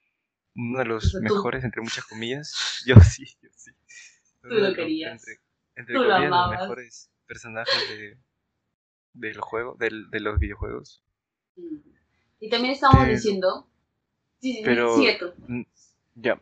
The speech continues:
Speaker 1: <laughs> Pero no. Pero
Speaker 2: Está
Speaker 1: no
Speaker 2: bien.
Speaker 1: introducir a Abby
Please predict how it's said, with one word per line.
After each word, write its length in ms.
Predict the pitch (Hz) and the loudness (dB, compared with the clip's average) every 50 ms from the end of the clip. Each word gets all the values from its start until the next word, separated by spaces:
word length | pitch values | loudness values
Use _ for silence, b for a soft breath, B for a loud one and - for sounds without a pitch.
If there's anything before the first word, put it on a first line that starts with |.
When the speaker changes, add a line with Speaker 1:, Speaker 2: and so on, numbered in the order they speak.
| _ _ | _ _
Speaker 1:
<laughs> 1200 | 123 127 - - - - - 156 - - 202 202 - - - - - 214 208 226 - _ _ _ | -10 -10 -10 -6 -4 2 2 4 6 6 6 4 4 2 -8 -14 -10 -10 -10 -10 -12 _ _ _
Pero 220 | - 143 127 - - - - | -6 -6 -6 -6 -6 -12 -10
no. 120 | 127 120 - 117 104 - - - - _ _ _ _ B B B B B B B B _ _ _ | -12 -6 2 12 12 12 12 10 0 _ _ _ _ B B B B B B B B _ _ _
Pero 240 | - 262 131 - 254 254 | -8 -6 -2 -2 0 0
Speaker 2:
Está 120 | 269 294 | 2 2
Speaker 1:
no 60 | 285 | 2
Speaker 2:
bien. 100 | 294 - | 2 2
Speaker 1:
introducir 440 | 233 220 214 143 120 - 143 143 143 | 0 0 0 0 -2 -4 -8 -6 -2
a 120 | 139 139 | 0 0
Abby 260 | 143 143 156 185 208 | 0 0 -4 -10 -10